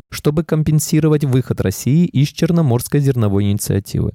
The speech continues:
Об этом сообщает агентство Reuters, цитируя слова лидеров и официальных лиц Е С. Как отмечает издание, во вторник, восемнадцатого июля, Россия нанесла удар по украинским зерновым портам на следующий же день после того,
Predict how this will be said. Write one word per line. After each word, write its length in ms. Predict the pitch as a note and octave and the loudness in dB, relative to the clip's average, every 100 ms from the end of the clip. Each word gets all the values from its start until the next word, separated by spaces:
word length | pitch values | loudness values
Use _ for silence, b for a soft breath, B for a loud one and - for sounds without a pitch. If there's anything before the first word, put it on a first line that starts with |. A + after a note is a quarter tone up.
| - | -4
Об 160 | F#2 G#2+ | -2 0
этом 180 | D#3 | 0
сообщает 460 | D#3+ D#3 C#3+ D3+ C3+ | 0 0 0 0 0
агентство 440 | B2 A#2 A2 A#2 | 0 0 0 0
Reuters, 480 | A2+ C3 D3 E3+ - | 0 0 0 -4 -4
цитируя 500 | - C3 B2 D3+ E3 | -4 -6 -2 0 2
слова 340 | D3+ - C3 C3 | 0 0 0 2
лидеров 480 | A#2+ C3 C#3+ D#3+ - | 2 2 2 2 2
и 120 | C3+ | 2
официальных 640 | A#2+ A2 - G#2 F#2+ F#2+ | 2 -2 -2 0 0 0
лиц 260 | F#2 F#2 - | -2 -4 -2
Е 240 | F2 F2 | 0 0
С. 140 | - - | -4 -8
Как 160 | - F2 | -6 -4
отмечает 500 | - G2+ - A2+ A2 | -2 -2 0 0 2
издание, 480 | A#2+ A2 B2+ D#3+ F3 | 0 0 0 2 2
во 100 | E3 | 0
вторник, 440 | - E3+ D#3 D3+ | 0 0 2 0
восемнадцатого 720 | C#3 - B2 G#2+ - - F2+ F2+ | -2 0 0 0 -2 -2 0 2
июля, 420 | F#2 F#2 A#2 C#3+ | 2 2 2 2
Россия 360 | C#3 - D#3 | 0 0 0
нанесла 400 | E3 D#3 D3+ D#3+ | 2 2 2 2
удар 340 | D3+ D3 B2 F#2+ | 0 2 0 -2
по 120 | - | -2
украинским 640 | F#2 - G#2 A2+ A2+ D#3+ D#3 | -4 0 0 0 0 0 0
зерновым 500 | C#3 B2 A#2 A2 G2 | 0 0 0 0 -2
портам 640 | G2+ - - C3 D3+ F#3 | -2 -4 -4 -2 0 2
на 180 | C3 B2+ | 2 0
следующий 680 | - B2 A2+ G2 F2+ - F#2 | 0 0 2 2 0 -2 -4
же 180 | F2 F2+ | -2 -2
день 300 | F#2 G2+ F2+ | 0 -2 0
после 400 | F#2+ F#2+ - F2+ | -2 -2 -2 -2
того, 380 | E2+ E2+ A2 | -2 -2 -2